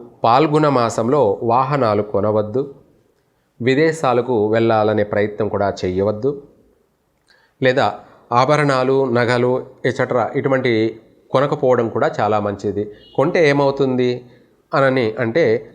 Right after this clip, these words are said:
అవి మళ్ళీ తిరిగి పోగొట్టుకునే అవకాశం ఉంది. ఎవరైనా దొంగిలించడం కానీ, లేదా మనమే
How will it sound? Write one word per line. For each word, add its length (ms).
అవి 160
మళ్ళీ 280
తిరిగి 300
పోగొట్టుకునే 560
అవకాశం 480
ఉంది. 480
ఎవరైనా 300
దొంగిలించడం 640
కానీ, 380
లేదా 260
మనమే 580